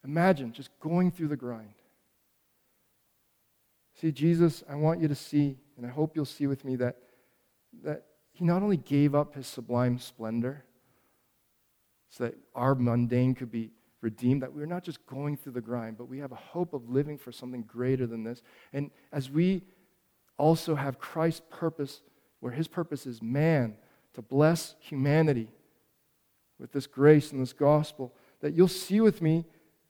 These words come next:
that Jesus leaving his Father in heaven, the pain of that compares nothing to the pain that John and James might have felt in leaving Zebedee.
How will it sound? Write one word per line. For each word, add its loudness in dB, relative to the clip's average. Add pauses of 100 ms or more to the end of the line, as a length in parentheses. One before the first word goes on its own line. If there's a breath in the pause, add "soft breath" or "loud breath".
(140)
that 0
Jesus 2
leaving 4
his 2
Father 0
in 0
heaven, -10 (1800)
the -6
pain 4
of 4
that -6 (760)
compares -6 (460)
nothing -2 (120)
to -20
the -4
pain -2
that -8
John -4
and -2
James -8
might -10
have -14
felt -14
in -14
leaving -8
Zebedee. -14